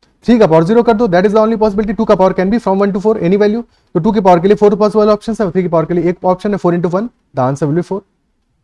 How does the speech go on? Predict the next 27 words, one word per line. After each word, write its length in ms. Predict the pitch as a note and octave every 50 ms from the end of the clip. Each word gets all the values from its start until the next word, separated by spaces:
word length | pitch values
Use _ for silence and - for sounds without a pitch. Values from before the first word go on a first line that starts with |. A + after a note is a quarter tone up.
| _ _ _ _ _ -
The 120 | F3+ - A3
second 240 | G#3 A#3+ A#3+ A#3 A3+
method 240 | A3+ G#3+ F#3 F3+
is 120 | A3+ A3+ - _ _ _ _ -
कि 80 | G3
total 340 | E3 - G#3 A3+ A#3+ A#3 G#3+
multiples 320 | G#3 G3+ G3 G#3+ F#3+ A3
of 40 | F#3+ G#3+
two 80 | A3 F3+
कितने 200 | G#3 E3 D3 B2+
हैं? 100 | A2+ A2 - _ _ _ _ _ _ _ _ _ _ _ _ -
Multiples 380 | C#3+ D#3 F3+ F3 F#3+ A3 G#3+ G3+ G#3
of 40 | G3+
two 140 | - A3 A#3+ G#3 E3
is 60 | D3+ D#3+
equal 160 | E3 F#3+ F#3
to 80 | F3+ G3 G#3
eight, 120 | B3 A#3 - _ _ _ _ _ _ _ _ _ _ _ _ _ _ _ _ _ _ -
subtract 500 | - G3+ G3+ - A3 G#3+ A3+ A3+ - - _ _ _ _ _ B2+ B2+
those 200 | G3 B3 C4 F#3+
which 140 | F3 G3 G3
are 120 | A3 G#3+ G#3 F#3+
multiples 280 | F3+ F3+ F#3 G3+ A3
of 60 | A3 -
three 160 | - G3 F#3+ E3+ C#3+
as 100 | B2+ G#2+
well। 120 | A#2 A2